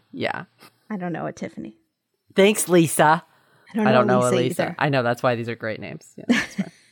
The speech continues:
Speaker 2: So let's officially close the sleuth area of TikTok. Can we do that?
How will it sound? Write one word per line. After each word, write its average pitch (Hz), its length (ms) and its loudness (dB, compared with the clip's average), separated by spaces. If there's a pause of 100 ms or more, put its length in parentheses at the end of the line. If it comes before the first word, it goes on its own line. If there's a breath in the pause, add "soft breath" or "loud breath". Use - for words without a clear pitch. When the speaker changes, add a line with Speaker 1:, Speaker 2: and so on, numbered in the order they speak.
(640 loud breath)
Speaker 2:
So 277 460 6 (680)
let's 262 380 2
officially 220 760 2
close 202 640 4
the 190 240 -4
sleuth 190 520 0 (160)
area 185 500 4
of 185 100 -4
TikTok. - 500 -8
Can 208 200 2
we 202 120 0
do 175 160 -2
that? - 180 -4